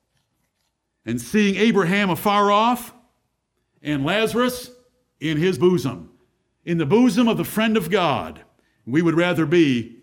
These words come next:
Lazarus the beggar, with dogs licking our sores. "Come here, puppy. Come here, puppy. I got something for you this morning.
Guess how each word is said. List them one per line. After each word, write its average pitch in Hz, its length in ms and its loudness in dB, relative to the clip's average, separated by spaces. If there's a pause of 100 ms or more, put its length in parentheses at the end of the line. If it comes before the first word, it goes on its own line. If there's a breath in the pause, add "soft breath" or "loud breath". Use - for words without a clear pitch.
(140)
Lazarus 151 640 -4
the 151 100 -4
beggar, 151 520 -2 (320 soft breath)
with 156 200 -2
dogs 214 440 0
licking 226 280 2
our 233 160 0
sores. 165 640 0 (400)
"Come 254 160 0
here, 233 140 2
puppy. 214 340 -2 (380)
Come 226 160 -2
here, 220 120 -2
puppy. 196 300 -2
I 208 120 -2
got 196 260 -4
something 175 240 -6
for 196 200 -4
you 190 60 -2
this 175 160 -2
morning. 180 420 -2